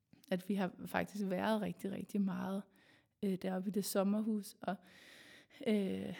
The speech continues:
altså, jeg synes, det har været sådan, det er sådan en dyb glæde at se, øh, min søn der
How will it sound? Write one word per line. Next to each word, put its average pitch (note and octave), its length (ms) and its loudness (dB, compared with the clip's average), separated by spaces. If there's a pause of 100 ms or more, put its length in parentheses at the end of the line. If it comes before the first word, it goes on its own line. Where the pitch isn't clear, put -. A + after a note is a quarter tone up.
(120)
altså, G3 320 -2 (180)
jeg A3+ 80 -2
synes, G#3+ 180 -8
det - 160 -4
har F#3 60 -2
været F#3 240 -4
sådan, A3 160 6
det F3+ 80 2 (260)
er - 80 -20
sådan A3+ 140 4
en A3+ 180 4
dyb C4 280 6
glæde F#3 440 4
at F#3+ 140 -4
se, - 420 0 (560)
øh, G3+ 280 0 (400)
min G#3 220 6
søn G3+ 320 4
der G3 240 -2